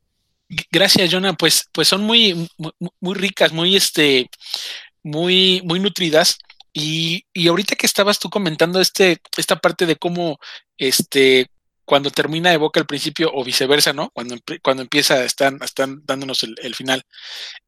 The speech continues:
También me he dado cuenta que es muy recurrente y ahorita estoy tratando de recordar como, como algunos cuentos. Por ejemplo, ahorita el que comentó Salvador, el de "No oyes ladrar a los perros", así empieza, así termina con ese, con esa,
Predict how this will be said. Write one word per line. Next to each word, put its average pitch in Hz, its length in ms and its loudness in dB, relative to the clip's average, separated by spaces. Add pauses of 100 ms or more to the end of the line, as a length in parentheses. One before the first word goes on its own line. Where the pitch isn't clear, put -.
(340)
También 185 640 2 (340)
me 156 200 -2
he - 20 4
dado 180 180 2
cuenta 160 320 -2
que 170 120 -2
es 147 100 0
muy 160 220 -4
recurrente 165 840 -2 (400)
y 143 100 2
ahorita 165 220 4
estoy 180 160 -2
tratando 175 380 0
de 170 120 4
recordar 143 420 2
como, 147 500 -6
como 120 200 -10
algunos 143 320 -2
cuentos. 160 240 -4
Por 160 100 0
ejemplo, 160 180 2
ahorita 165 180 2
el 180 60 -4
que 151 180 2
comentó 139 380 -2
Salvador, 151 400 2
el 151 60 0
de 139 100 0
"No 143 100 -2
oyes 165 140 2
ladrar 151 180 4
a - 20 4
los 156 120 0
perros", 180 300 0 (320)
así - 220 2
empieza, 165 320 0
así 156 160 2
termina 143 380 -6
con 131 160 -6
ese, 131 540 -2 (680)
con 135 200 0
esa, 120 680 2